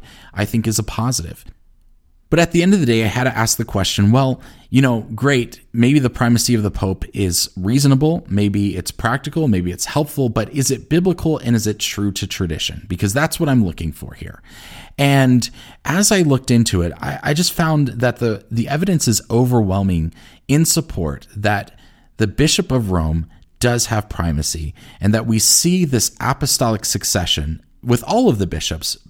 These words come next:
but particularly with the Bishop of Rome. And so looking at Matthew sixteen, seventeen through nineteen, where, where Jesus with,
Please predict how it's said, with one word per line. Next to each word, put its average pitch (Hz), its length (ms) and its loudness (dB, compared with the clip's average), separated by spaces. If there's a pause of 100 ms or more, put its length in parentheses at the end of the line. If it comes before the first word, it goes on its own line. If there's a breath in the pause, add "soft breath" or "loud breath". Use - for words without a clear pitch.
but 113 240 -2 (260)
particularly 87 800 -2 (320)
with 113 160 0
the - 80 0
Bishop 90 400 0
of 82 160 -6
Rome. 76 300 -2 (480 loud breath)
And 123 200 2
so 135 220 4
looking 143 300 2
at 120 100 0
Matthew 113 320 0
sixteen, - 460 2
seventeen 104 400 0
through 95 160 -2
nineteen, 92 640 4
where, 90 280 0
where 95 160 -4
Jesus 127 460 2
with, 104 180 0